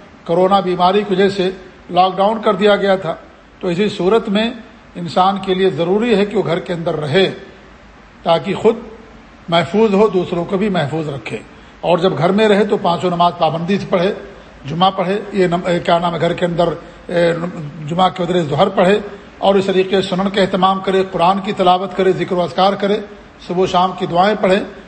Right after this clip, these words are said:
تو گھر ہی کے اندر ساری عبادات کرے۔ تو ایک معنی اس کا یہ بھی بیان کیا گیا ہے، اور سب اس کے اندر شامل اور داخل ہیں۔ گھر کی اصلاح بھی بہت ضروری ہے۔ گھر کی اصلاح کے لیے سب سے پہلے تو خود انسان کو نیک بننا ہے۔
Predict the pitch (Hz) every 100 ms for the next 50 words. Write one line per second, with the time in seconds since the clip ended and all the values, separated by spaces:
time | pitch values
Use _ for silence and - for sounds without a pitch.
0 | - 185 156 196 254 226 196 202 190 180
1 | 185 165 156 156 - 135 117 - - -
2 | - - 226 247 196 190 196 - 196 170
3 | 165 165 165 165 165 160 190 247 - -
4 | - - 247 - 233 214 - 180 185 175
5 | 170 170 202 190 160 147 147 - 101 -
6 | - - - 208 226 233 - 190 196 220
7 | 185 185 156 160 156 127 - - - -
8 | - - 147 175 180 202 190 190 185 190
9 | 180 180 185 139 190 165 170 196 - -
10 | - - - - 180 185 - 202 196 180
11 | 185 185 180 185 175 185 170 175 175